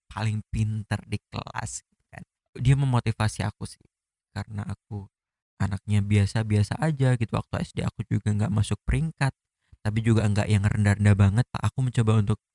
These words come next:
menunjukkan bahwa aku bisa nih. Aku bisa nih. Walaupun kamu agak jijik sama aku, tapi ya at least aku punya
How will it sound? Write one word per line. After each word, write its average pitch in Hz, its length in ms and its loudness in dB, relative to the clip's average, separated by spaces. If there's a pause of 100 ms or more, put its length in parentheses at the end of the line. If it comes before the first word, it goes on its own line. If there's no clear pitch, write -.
menunjukkan 113 960 0
bahwa 98 240 2
aku - 160 -4
bisa - 320 -4 (160)
nih. 127 80 -14 (640)
Aku - 80 -18
bisa - 320 -18
nih. - 160 -18
Walaupun 107 400 -2
kamu 110 320 0 (480)
agak 110 320 0
jijik 117 400 2
sama 113 400 2
aku, 123 480 -8
tapi 131 320 -8 (320)
ya 135 400 -4
at 117 240 -4
least 120 240 -2
aku 117 240 -4 (320)
punya 110 240 0